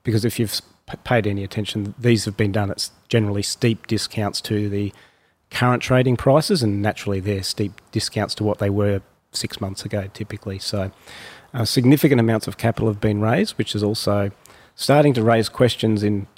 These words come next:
people that I'm talking to, the clients, about, well, what does that mean for other aspects of the economy in terms of capital raising? What if you're wanting to do an initial public offering? What if you're a smaller company that's listed on the A S X when you can go and buy,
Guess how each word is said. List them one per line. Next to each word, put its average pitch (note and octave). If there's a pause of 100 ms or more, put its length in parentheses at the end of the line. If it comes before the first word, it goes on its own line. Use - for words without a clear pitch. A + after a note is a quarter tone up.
(120)
people G#2
that C#3
I'm F3+
talking G#2
to, A#2+
the D#3+
clients, G2+
about, G2+
well, A2+
what C3+
does C3
that -
mean A2+
for G#2 (260)
other A2
aspects -
of F#2+
the G2+
economy G#2
in G2
terms G2+
of G2
capital G#2+
raising? G2
What A2
if -
you're G#2
wanting G#2
to G2+
do G#2
an G#2
initial A2
public G2+
offering? G2 (500)
What A2+
if -
you're G#2+
a -
smaller B2
company G2+
that's -
listed G#2
on G2+
the G#2
A G2+
S -
X -
when G#2
you G2
can A#2+
go A2
and G2+
buy, G2+